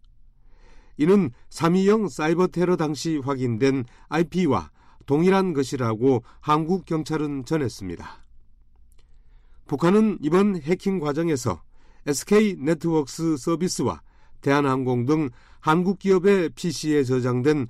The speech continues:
국방 관련 자료도 대량 탈취한 것으로 확인됐습니다.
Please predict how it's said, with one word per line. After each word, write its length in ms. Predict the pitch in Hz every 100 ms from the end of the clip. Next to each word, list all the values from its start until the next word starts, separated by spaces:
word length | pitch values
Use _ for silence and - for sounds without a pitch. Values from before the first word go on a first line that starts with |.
| - - -
국방 380 | 151 185 190
관련 360 | 170 170 165 151
자료도 520 | 135 131 131 151 123 - - -
대량 520 | 143 156 185 190 151
탈취한 500 | - 196 - 180 165
것으로 560 | 147 131 151 156 139 139
확인됐습니다. 880 | 180 165 151 107 - 90 87 - -